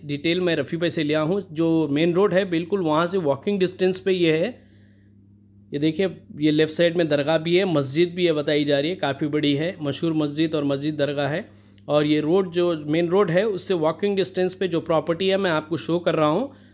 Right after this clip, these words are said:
जो आजू बाजू दोनों, आजू बाजू भाई के घर है, पूरा डिटेल लिया हूँ, वीडियो से बने रहें। अस्सलाम वालेकुम, खुशामदीद है मेरे चैनल मेट्रो रियल एस्टेट हैदराबाद पर। मैं आपका दोस्त मोहम्मद निज़ामुद्दीन जुनैद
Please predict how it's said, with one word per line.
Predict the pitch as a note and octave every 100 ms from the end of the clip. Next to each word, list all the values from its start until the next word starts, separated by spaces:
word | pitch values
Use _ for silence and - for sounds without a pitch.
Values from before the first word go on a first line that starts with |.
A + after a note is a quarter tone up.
| -
जो | D#3 E3
आजू | D3+ D#3+ F#3+
बाजू | F3+ E3 F3
दोनों, | D#3 D#3+ F3+ - _ - -
आजू | D#3 E3 F3+
बाजू | F3+ F3
भाई | D3 D3+
के | D#3 E3+
घर | C3+ D3+
है, | F3
पूरा | G#3+ E3 D#3+
डिटेल | C#3+ C#3 D#3
लिया | D#3 D#3
हूँ, | F#3
वीडियो | G3+ C#3+ C#3+
से | F3
बने | D3 C3
रहें। | G#2+
अस्सलाम | G3+ - F3+ F3 G3
वालेकुम, | E3 E3+ G#3 A3+ A3
खुशामदीद | F#3+ D#3 E3+ E3 D3+ F3+ G3
है | F#3
मेरे | E3+ D#3+
चैनल | D#3+ D3+ E3
मेट्रो | D#3 F3 G3 G#3+
रियल | F3 E3
एस्टेट | D#3+ - D3
हैदराबाद | D#3 D#3 D#3 E3+ G3+
पर। | - A3 G#3+
मैं | E3+
आपका | E3 D#3+
दोस्त | D#3 F3 F#3+ F#3+
मोहम्मद | F3 D#3+ D#3+
निज़ामुद्दीन | D#3 E3 E3+ D#3+ D3+ D3+
जुनैद | D#3+ F#3 A#3+